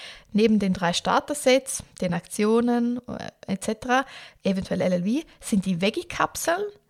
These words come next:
das F C O, Öffner, also die Öffner für Roller, dann Roller, Sprays und da können entweder fertige Sprays sein, also zum Beispiel ein Allzweckreiniger, ein,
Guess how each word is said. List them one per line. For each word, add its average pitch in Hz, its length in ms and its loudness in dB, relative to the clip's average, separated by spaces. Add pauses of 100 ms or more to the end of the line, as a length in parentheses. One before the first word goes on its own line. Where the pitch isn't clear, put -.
(440)
das - 200 -4
F 220 240 4
C - 220 -4
O, 208 340 2 (960)
Öffner, 320 540 4 (200)
also 202 220 -4
die 196 240 -2 (140)
Öffner 220 320 2
für - 160 -2
Roller, 220 500 -2 (880)
dann 202 180 6
Roller, 185 460 4 (600)
Sprays - 960 -2 (540)
und 214 180 2
da 233 120 8
können 208 360 2 (140)
entweder 190 580 2
fertige 254 640 0
Sprays 240 420 -2
sein, 233 280 0
also 180 100 -4
zum - 120 -2
Beispiel 175 200 -2
ein - 60 -2
Allzweckreiniger, 208 1080 0 (480)
ein, 165 600 2